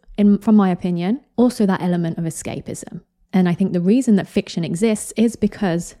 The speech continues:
we do want to get lost in the art form. We want to escape, because if we didn't, we would read nonfiction or we would watch documentaries. It is different. We like to escape while similarly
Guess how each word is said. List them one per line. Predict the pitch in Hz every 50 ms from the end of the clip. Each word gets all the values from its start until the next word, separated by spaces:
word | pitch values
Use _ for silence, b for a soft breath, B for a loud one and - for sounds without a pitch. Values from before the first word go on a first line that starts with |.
| _ _ -
we | - 180 180
do | 180 247 262 240 175 165 160 _ _ _ _ _ _ _ _ -
want | 196 208 214 208
to | - 214
get | 196 185 -
lost | 180 185 165 156 - - - - _ -
in | 196 185 175
the | 170 170 -
art | - 180 170 - -
form. | - - 156 170 170 175 b b b b b b
We | 226 240
want | 233 214 202 196 - -
to | - 185 180 175 -
escape, | - 175 - - - - - - - - B B B B B B
because | 185 - 185 175 170
if | 180 170 -
we | - 175
didn't, | 175 - - 220 254 262 226 214
we | 220 220
would | 202 202 196 -
read | 208 208 202
nonfiction | 220 233 233 233 202 - - - - - 143 151 156 - -
or | 175 170
we | 175 165
would | 170 175 170 170 - - -
watch | 180 180 180 - - - -
documentaries. | 190 165 - - 190 180 160 - - - - - - 180 - - _ _ _ _ _ _ _ _ _ _ _ _ _ -
It | 254 202
is | 220 202 180
different. | 170 - 175 156 - - - - - - - - - _ _ _ _ _ _ _ _ -
We | 202 233 254
like | 247 233 220 214 202 - 214 -
to | - 185 -
escape | - 170 - - - - 240 277 294 285 - - _ _ _ _
while | - 190 180 180 175 180 185 180 _ _ _
similarly | _ - - 302 311 277 247 220 220 208 214 220 214